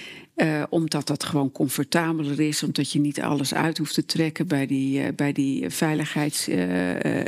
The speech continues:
eh, eh, situatie. Eh, dus ik denk dat, en dat, eh, merk je ook, je ziet het ook, heel veel mensen die landen, eh, i-, in Parijs bijvoorbeeld, ah, met een intercontinentale vlucht.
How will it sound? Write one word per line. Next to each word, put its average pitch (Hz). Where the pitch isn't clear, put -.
eh, -
eh, 160
situatie. 151
Eh, 170
dus 180
ik 180
denk 202
dat, 185
en 160
dat, 156
eh, -
merk 202
je 185
ook, 226
je -
ziet 185
het 165
ook, 156
heel 180
veel 190
mensen 165
die -
landen, 180
eh, 156
i-, -
in 151
Parijs 170
bijvoorbeeld, 190
ah, -
met 151
een 156
intercontinentale 139
vlucht. -